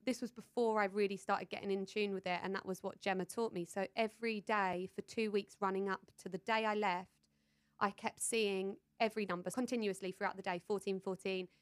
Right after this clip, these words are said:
ten ten, eleven eleven, and it was constant, and it was actually driving me mad. And I kept saying to my best friend Molly, I said, "This must be a superstition. There must be a bad omen. Like, why is this happening?"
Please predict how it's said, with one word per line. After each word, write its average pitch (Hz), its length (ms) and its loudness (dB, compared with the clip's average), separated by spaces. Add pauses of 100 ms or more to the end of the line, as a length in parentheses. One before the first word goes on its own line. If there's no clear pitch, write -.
(240)
ten 202 220 0
ten, 190 260 0
eleven 190 300 2
eleven, 190 320 0
and 202 100 -4
it - 80 -4
was 214 160 -4 (180)
constant, - 480 -4
and 208 100 -2
it 214 40 2
was 214 100 -2
actually 240 280 0
driving 220 280 2
me 196 100 0
mad. 196 480 0
And 214 120 0
I 208 60 0
kept - 220 -8
saying 254 340 -2
to 208 120 -14 (380)
my 196 140 2
best 185 160 0
friend 185 140 0
Molly, 262 240 4
I 190 40 -2
said, 214 180 -4 (440)
"This 311 140 0
must 349 160 0
be 277 120 4
a 220 40 2
superstition. 185 760 -2
There 208 80 4
must 233 360 2
be 196 380 2
a - 40 0
bad 196 320 2
omen. 190 420 2
Like, 180 200 0
why 202 220 2
is 208 100 2
this - 140 -14
happening?" 190 500 -6